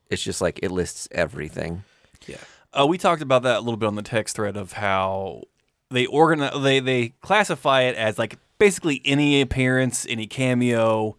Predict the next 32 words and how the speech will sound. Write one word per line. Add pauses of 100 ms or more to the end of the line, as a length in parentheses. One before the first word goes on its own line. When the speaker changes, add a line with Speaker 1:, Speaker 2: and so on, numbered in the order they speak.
(480)
Speaker 3:
any
interaction
with
these
two
Speaker 1:
Mm-hmm.
Speaker 3:
characters
is,
like, (260)
a
key
book.
Speaker 2:
Yeah,
basi-,
they,
they
call
what
we
would
call
a
key, (160)
they
call
a
major
key.
Speaker 3:
Major
key. (500)
Speaker 1:
I
re-